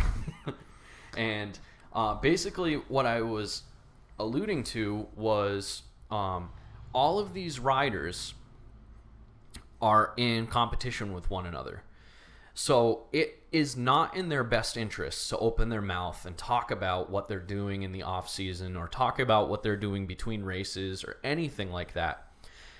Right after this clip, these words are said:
Now, that is good for competition because then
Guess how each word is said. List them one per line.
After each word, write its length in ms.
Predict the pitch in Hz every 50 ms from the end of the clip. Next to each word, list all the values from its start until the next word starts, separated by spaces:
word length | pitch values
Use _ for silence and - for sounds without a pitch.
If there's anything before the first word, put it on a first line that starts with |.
| - -
Now, 380 | - 110 113 110 110 107 104 - - - - - - - - - - - - - - - - - - - - - - 113
that 480 | 113 127 135 147 160 - - - - - - -
is 200 | 123 113 104 104
good 240 | - 123 120 120
for 120 | - - 107
competition 720 | - 113 107 98 - - - 107 104 - - - - - - - - - - - - - -
because 560 | - 107 - - 107 101 98 95 90 - - 92
then 420 | 104 101 101 101 98 101 101 -